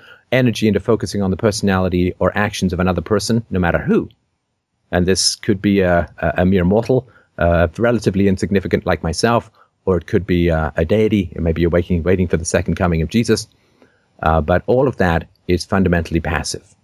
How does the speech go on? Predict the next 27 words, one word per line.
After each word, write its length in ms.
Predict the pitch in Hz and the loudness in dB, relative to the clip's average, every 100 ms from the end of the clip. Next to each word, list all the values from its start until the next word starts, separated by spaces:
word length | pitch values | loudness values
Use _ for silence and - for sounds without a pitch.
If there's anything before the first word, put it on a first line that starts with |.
| _ | _
And 340 | 80 80 78 80 | -2 0 0 -2
hero 340 | - 131 139 | -2 0 2
worship 420 | 107 90 - 92 - _ _ _ _ - | 2 0 0 -4 -4 _ _ _ _ -2
is 220 | 90 87 | 0 0
something 360 | 120 110 101 | 0 0 0
that 140 | 95 - _ | 0 -4 _
you 160 | 101 95 | 0 2
might 340 | 98 117 - | 2 0 -4
think 360 | - 110 98 - | -2 -2 -2 -4
is 120 | 117 - | -8 -2
feeding 360 | 110 104 110 | -2 0 2
you, 120 | 110 | 0
but 200 | 107 95 | 0 0
it 100 | 85 | 0
is 160 | 98 95 | -2 0
in 100 | 87 | -4
fact 380 | - 80 - - _ _ _ _ _ | -2 -4 -6 -16 _ _ _ _ _
eating 300 | 98 87 85 | 0 0 0
you. 220 | 71 - _ - | -4 -8 _ -4
And 160 | 87 | -2
getting 220 | 85 107 110 | 0 0 0
upset, 500 | - - 110 92 - _ _ - | -4 -4 -4 -4 -10 _ _ -2
uh, 100 | 92 | 0
or 220 | 87 82 | 2 0
praising 460 | - 117 113 104 92 | -2 0 0 0 -2
or 100 | 80 | -2
defending, 540 | - 107 101 92 87 | -4 0 2 2 0